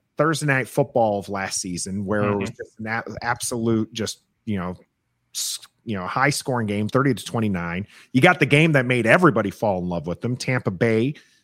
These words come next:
Speaker 1: in the postseason the year before, where, you know, Heinicke, you got everybody
Speaker 2: Mm-hmm.
Speaker 1: loving that. Uh, and then they, the other primetime game was against Seattle, uh, where they won seventeen to fifteen.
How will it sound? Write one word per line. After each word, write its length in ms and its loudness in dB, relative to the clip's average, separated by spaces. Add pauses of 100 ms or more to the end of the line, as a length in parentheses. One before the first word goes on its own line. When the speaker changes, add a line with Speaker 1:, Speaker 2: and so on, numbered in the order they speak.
(140)
Speaker 1:
in 120 -2
the 80 0
postseason 800 -2
the 100 2
year 160 2
before, 580 0
where, 480 0
you 180 -6
know, 180 -6
Heinicke, 540 2
you 640 4
got 200 2
everybody 420 2
Speaker 2:
Mm-hmm. 80 -2
Speaker 1:
loving 300 0
that. 260 -4 (460)
Uh, 260 4
and 140 2
then 100 2
they, 200 2 (120)
the 320 2
other 260 4
primetime 680 -2
game 340 0
was 420 2
against 540 -4
Seattle, 840 -2 (440)
uh, 160 -2
where 160 0
they 120 0
won 320 2
seventeen 760 -4
to 60 -4
fifteen. 680 -4